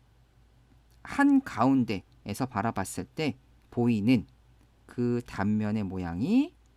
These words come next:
바로 넓이가 가장 큰 단면이 되겠다라는 거예요. 그럼 이등변 삼각형이 되겠죠? 그래서 요 넓이는 어떻게 되겠다?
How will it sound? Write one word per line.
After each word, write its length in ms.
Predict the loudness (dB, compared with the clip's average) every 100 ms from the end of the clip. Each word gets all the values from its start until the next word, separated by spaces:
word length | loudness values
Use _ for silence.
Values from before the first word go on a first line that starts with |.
| _ _ _
바로 600 | -12 -8 -6 -4 -4 -6 _ _ -8
넓이가 440 | -6 -4 -4 -6
가장 400 | -8 -10 -4 -4 -4
큰 260 | -6 -6 -8 _ _
단면이 400 | -10 -6 -4 -4
되겠다라는 760 | -6 -10 -8 -8 -6 -8 -12 -16
거예요. 280 | -20 _ _ _ _ _ _ _ _
그럼 120 | -8 -4
이등변 260 | -2 -2
삼각형이 400 | -2 -6 -6 -4
되겠죠? 420 | -4 -4 -6 -6 -6 -10
그래서 240 | -10 -6 -6 -8 _ -4
요 200 | 0 2
넓이는 360 | 0 0 0 -2
어떻게 260 | -2 -6
되겠다? 680 | -6 -6 -8 -6 -2 -2 -4